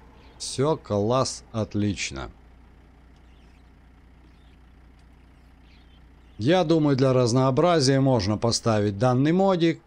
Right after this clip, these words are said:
Да покатать с удовольствием. Класс. Так, снежочек мы посмотрели. Можно это дело все вырубать. О. Сила.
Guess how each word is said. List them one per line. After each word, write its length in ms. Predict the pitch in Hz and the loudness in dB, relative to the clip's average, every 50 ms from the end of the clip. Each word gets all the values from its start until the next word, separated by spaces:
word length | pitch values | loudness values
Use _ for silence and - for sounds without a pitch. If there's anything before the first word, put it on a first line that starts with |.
| _ _ _ _ _ _ _ _ _ _ _ _ | _ _ _ _ _ _ _ _ _ _ _ _
Да 140 | - 135 135 | 0 0 2
покатать 580 | 135 135 123 - 135 135 139 185 180 170 156 - | 2 0 0 2 0 0 2 0 0 0 0 0
с 80 | - | 0
удовольствием. 1080 | 143 131 123 123 120 117 117 117 110 101 85 - - - 78 76 71 69 67 62 62 - - - _ _ _ _ _ _ _ _ | 0 2 2 2 2 2 2 2 2 0 -2 -4 -8 -8 -10 -10 -10 -10 -12 -14 -16 -18 -20 -20 _ _ _ _ _ _ _ _
Класс. 800 | - 113 113 110 113 113 117 131 143 113 - - - - - - - - - _ _ _ - _ - - - - - - - - - - - - - - - - - - - - - - - - - - - - - - _ _ _ _ _ _ _ _ _ | -2 -2 0 0 0 0 0 0 -2 -2 -4 -6 -8 -8 -10 -12 -18 -20 -20 _ _ _ -20 _ -20 -20 -20 -20 -20 -20 -20 -20 -20 -20 -20 -20 -20 -20 -20 -20 -20 -20 -20 -20 -20 -20 -20 -20 -20 -20 -20 -20 -20 -20 _ _ _ _ _ _ _ _ _
Так, 280 | - 143 127 107 98 - | 0 0 0 0 0 -4
снежочек 720 | - - 151 160 160 143 151 156 139 120 107 - - - | -2 0 0 2 2 2 2 2 2 2 0 -4 -8 -4
мы 180 | 104 117 127 127 | -2 0 0 0
посмотрели. 680 | - 135 127 - - 160 165 160 175 190 190 185 170 160 | 0 0 -2 0 0 0 -2 0 0 0 2 2 2 2
Можно 340 | 143 139 131 120 107 127 | 2 2 2 2 2 2
это 260 | 127 120 113 107 117 117 | 0 0 2 0 0 2
дело 400 | 113 120 120 120 113 113 110 107 | 2 2 2 2 2 2 0 0
все 300 | - - - 117 110 107 | -2 -2 0 0 2 2
вырубать. 880 | 104 110 117 117 127 139 143 143 147 180 180 175 160 - - - - - _ _ - _ _ _ _ - - _ - _ _ - - _ _ _ _ _ _ _ - _ _ | 2 2 2 2 2 0 0 2 0 2 2 0 -2 -4 -10 -18 -18 -20 _ _ -20 _ _ _ _ -20 -20 _ -20 _ _ -20 -20 _ _ _ _ _ _ _ -20 _ _
О. 460 | 104 110 113 113 107 95 82 71 - - - - - - - _ - - - - - - - - - - - - | -2 0 2 2 2 2 0 -4 -6 -8 -16 -20 -20 -20 -20 _ -20 -20 -20 -20 -20 -20 -20 -20 -20 -20 -20 -10
Сила. 480 | - - - 202 208 180 131 78 67 | -8 -2 0 2 2 2 2 0 -2